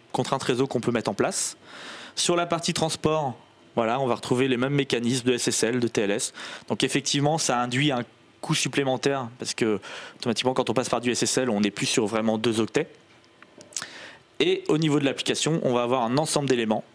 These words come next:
que ce soit de la durée de session, de la limitation de la bande passante, du chiffrage de messages end-to-end, euh, de la gestion des droits d'accès à des topics pour isoler justement les topics, euh, de l'authentification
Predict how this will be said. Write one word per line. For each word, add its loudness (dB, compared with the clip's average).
que -2
ce 0
soit 2
de -4
la 2
durée 2
de -6
session, 0
de 6
la 2
limitation 0
de 2
la 4
bande 0
passante, -2
du 2
chiffrage 0
de 2
messages 0
end-to-end, 0
euh, 2
de -2
la 2
gestion 0
des 4
droits 2
d'accès 0
à 0
des 0
topics -2
pour 4
isoler 2
justement 0
les 0
topics, -4
euh, 2
de 2
l'authentification 0